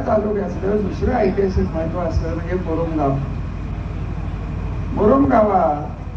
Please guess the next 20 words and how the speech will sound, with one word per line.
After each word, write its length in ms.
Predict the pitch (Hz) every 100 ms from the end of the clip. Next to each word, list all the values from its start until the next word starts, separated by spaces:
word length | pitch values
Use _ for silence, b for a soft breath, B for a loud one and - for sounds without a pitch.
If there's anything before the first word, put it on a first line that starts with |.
| - - - - - - - - - - -
पेशव्यांच्या 840 | 185 196 196 247 240 247 240 214 277
सरदाराच्या 840 | 277 - 190 202 247 254 262 254
पैकी 480 | 214 190 190 160 160 151 160 - - - - - - - - -
अत्यंत 680 | 165 - - 294 302 277 294 254
शौर्य 440 | - 220 214 214 208 208 - - - - - - -
गाजवणाऱ्या 640 | 185 185 185 180 170 180
होळकर 480 | 180 131 139 - 202 196
कुटुंबातल्या 680 | 185 180 185 160 160 185 190 190
मल्हारराव 640 | 143 151 185 190 190 160
होळकर, 380 | 139 139 135 - - - - - - -
ज्यांना 240 | 156 190 208
सुभेदार 440 | 202 196 226 240
म्हणायचे, 440 | 240 202 185 185 - - - - - - - - - - -
त्यांचा 280 | 180 196 214
जन्म 400 | 196 196 208 196
हा 240 | 190 190 190 - - - - - 170
मुरुम 300 | 190 196 185
गावात 340 | 175 165 160
झालेला 300 | 156 156 160
आहे. 300 | 156 147 143